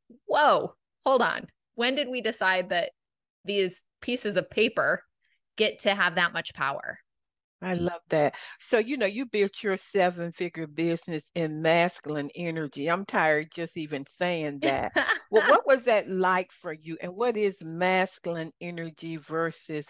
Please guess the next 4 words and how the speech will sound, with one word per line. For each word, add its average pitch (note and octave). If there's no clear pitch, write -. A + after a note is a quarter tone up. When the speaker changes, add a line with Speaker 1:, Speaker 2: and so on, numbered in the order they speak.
Speaker 2:
feminine C#3+
energy? B2
Speaker 1:
Okay. G#3
Yeah. F#3+